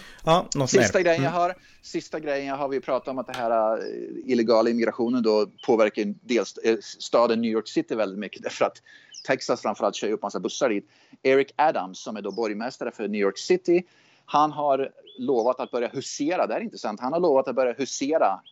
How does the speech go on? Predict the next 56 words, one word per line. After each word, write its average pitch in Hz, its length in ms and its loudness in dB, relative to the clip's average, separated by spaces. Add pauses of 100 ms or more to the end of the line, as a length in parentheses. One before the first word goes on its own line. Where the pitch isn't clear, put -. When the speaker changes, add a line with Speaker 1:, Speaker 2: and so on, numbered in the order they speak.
(280)
Speaker 2:
illegala 123 460 2
invandrare 135 800 0
i 151 220 -4
sitt - 380 -8
eget 110 460 0
hus, - 380 -4
i 117 80 0
sitt 131 160 -2
eget, 113 260 4
i 147 80 2
sin 139 160 2
mansion 139 380 -2
i 110 60 -6
New 107 120 0
York 101 140 0
City, 85 320 -6
sin, 110 320 0
i 120 80 -2
sin 110 460 2
mayor 120 220 2
mansion. 90 460 -8 (800)
Och 170 300 2
han 143 180 0
har 139 220 -2
också 170 280 -2
börjat 135 300 -2
uppmuntra 131 540 -4
människor. 127 520 -6
Vi, 110 200 -2 (140)
kommer 123 220 -2
du 123 60 4
ihåg 127 140 4
det 127 80 2
här 117 100 -2
vad 113 300 0
som 117 120 -8
skedde 107 260 0
i 104 80 -2
Sverige 120 420 2
tjugohundrafemton 104 720 -6
sexton 117 360 -4
då 101 80 -4
när 101 100 -2
alla 92 140 2
de 95 100 -4
här 92 120 -2
assyrierna 117 400 -4
kom, 85 200 -6
va? 87 120 -2
Han 110 100 0
har 117 80 -2
uppmuntrat 120 520 0
New 117 140 0
York-bor 123 640 2
nu 92 180 -8
att 98 180 2